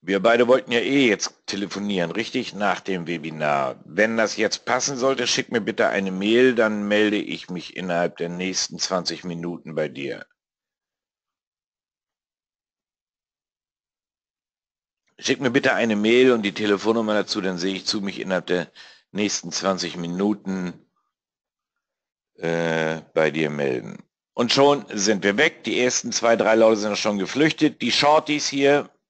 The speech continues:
denkt dran, hier unten nach Möglichkeit sollte man drüber nachdenken, rauszugehen. Morgen Abend ist Yellen, aber das gucken wir uns morgen früh an. Und, äh, wie gesagt, heute und morgen Nachmittag keine Webinare.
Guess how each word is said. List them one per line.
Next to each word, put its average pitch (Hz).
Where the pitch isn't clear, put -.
denkt 127
dran, 123
hier 110
unten 107
nach 98
Möglichkeit 92
sollte 82
man 85
drüber 80
nachdenken, 76
rauszugehen. 113
Morgen 110
Abend 101
ist 87
Yellen, 113
aber 101
das 98
gucken 95
wir 95
uns 82
morgen 87
früh 120
an. 110
Und, 95
äh, 92
wie 90
gesagt, 92
heute 104
und 98
morgen 95
Nachmittag 113
keine 135
Webinare. 82